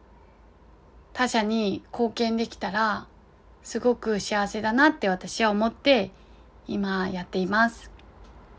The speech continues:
きっとみんなも何かしら自分の力があるはずなんですよ。今まで一生懸命、これまで経験してきて生きてきたわけだから。だから何でもいいから、何かやりたいなとか、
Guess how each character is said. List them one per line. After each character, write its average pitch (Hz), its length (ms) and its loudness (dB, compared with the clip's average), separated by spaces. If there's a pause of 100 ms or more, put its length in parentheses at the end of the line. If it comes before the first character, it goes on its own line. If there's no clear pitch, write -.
(260)
き 233 120 -4
っ - 20 -2
と 240 240 6
み 226 120 2
ん 233 180 2
な 254 100 4
も 254 400 4 (880)
何 214 240 -2
か 220 140 2
し 220 120 -4
ら 208 100 2
自 208 180 -2
分 214 140 -2
の 214 100 -2
力 240 380 2
が 208 160 4
あ 226 60 6
る 233 100 2
は 208 160 -2
ず 208 200 -6 (320)
な 247 120 4
ん 247 60 4
で 233 100 2
す 202 160 -4
よ。 196 180 0 (360)
今 202 200 0
ま 202 120 2
で 190 100 -2
一 190 80 -2
生 202 100 -4
懸 208 220 -2
命、 196 260 -2 (400)
こ - 80 -6
れ 214 80 0
ま 208 120 0
で 196 120 0
経 202 180 -4
験 202 220 -2
し - 40 -10
て 208 140 -4
き - 80 -8
て 196 100 -4
生 202 80 -4
き - 100 -8
て 202 120 -6
き - 100 -12
た 185 140 -6
わ 190 100 -2
け 190 100 -8
だ 185 120 -6
か 220 120 -10
ら。 214 200 -4 (720)
だ 233 100 -6
か 226 120 0
ら 214 120 -2
何 220 220 2
で 226 100 2
も 226 160 2
い 226 80 0
い - 40 -8
か 226 140 -2
ら、 247 320 4 (580)
何 214 220 0
か - 120 -4
や 190 120 0
り 196 120 -4
た 240 160 2
い 220 60 0
な 233 200 2
と 190 120 -8
か、 185 220 -12